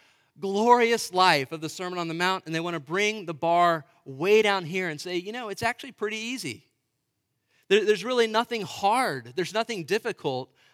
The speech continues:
about Christianity." A false prophet is known more often by what they do not say and what they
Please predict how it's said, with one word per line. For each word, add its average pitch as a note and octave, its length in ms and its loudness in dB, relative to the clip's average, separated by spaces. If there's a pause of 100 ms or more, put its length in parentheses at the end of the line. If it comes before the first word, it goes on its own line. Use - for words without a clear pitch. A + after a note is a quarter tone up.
about D#3 500 2 (240)
Christianity." B2 840 -10 (1700)
A C3 40 -18
false F#3+ 300 -2
prophet F3 600 2 (800)
is C#3+ 160 -6
known E3+ 320 0
more E3+ 520 0
often E3 460 0
by D3 160 2
what D3 240 -4
they D#3 140 -2
do D3 120 -8
not D3 360 -4
say D3 500 -4
and C3 160 -10
what D3 160 -4
they C#3 320 0